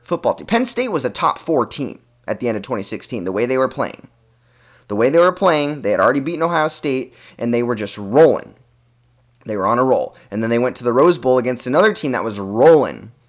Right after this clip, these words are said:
U S C. U S C looked unstoppable at the end of twenty sixteen. Vegas actually had U S C favored against two of the four playoff teams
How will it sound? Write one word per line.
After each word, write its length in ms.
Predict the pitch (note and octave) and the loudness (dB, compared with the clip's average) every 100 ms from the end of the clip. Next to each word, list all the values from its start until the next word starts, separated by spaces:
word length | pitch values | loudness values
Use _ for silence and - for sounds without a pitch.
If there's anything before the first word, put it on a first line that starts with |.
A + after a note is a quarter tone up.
| _ | _
U 200 | G#2 C3 | -6 0
S 140 | C3+ - | 0 -2
C. 400 | G3+ E3+ - _ _ _ | -8 -8 -10 _ _ _
U 160 | A2 B2+ | -4 -4
S 120 | B2+ | -4
C 160 | F3 D#3 | -6 -4
looked 200 | D3+ D#3+ | -2 -2
unstoppable 760 | D3+ - - D#3+ E3 C3+ B2 | -4 -4 0 0 0 -6 -4
at 80 | A#2+ | -4
the 100 | A#2 | -8
end 120 | G#2+ | -6
of 60 | G2+ | -8
twenty 240 | - F#2 | -10 -10
sixteen. 560 | - - - - - - _ - _ _ | -10 -16 -14 -16 -16 -20 _ -20 _ _
Vegas 560 | G#2 G#2 D#3+ D#3 D3 F#2+ | -4 2 2 2 -2 0
actually 480 | A2+ C#3+ - C#3+ C3+ | 0 0 -4 -4 -2
had 320 | C3+ B2 A2+ | 0 0 -2
U 260 | A#2 D3 | -2 2
S 160 | B2+ - | 2 2
C 640 | - - G#3 C#3 G#2 B2+ _ _ _ _ _ | -6 -8 -4 -4 -6 -10 _ _ _ _ _
favored 680 | - - D#3+ G#3 B2 G2 G#2+ - | -18 -2 0 2 0 -2 -2 -2
against 520 | B2 C3 A#2 - - | 0 0 -2 -6 -12
two 520 | - G3 A#3 F#3+ D3+ | -8 -2 0 4 4
of 200 | B2+ C3 | 2 2
the 80 | C3+ | -4
four 600 | - D#3+ D3+ C#3+ C#3 - _ _ _ _ | -2 0 2 2 0 -6 _ _ _ _
playoff 640 | - - G3+ A3 G#2 - - | -18 0 4 4 2 -4 -10
teams 640 | A#2+ F2+ F2 B2+ - | -8 -6 -6 -6 -8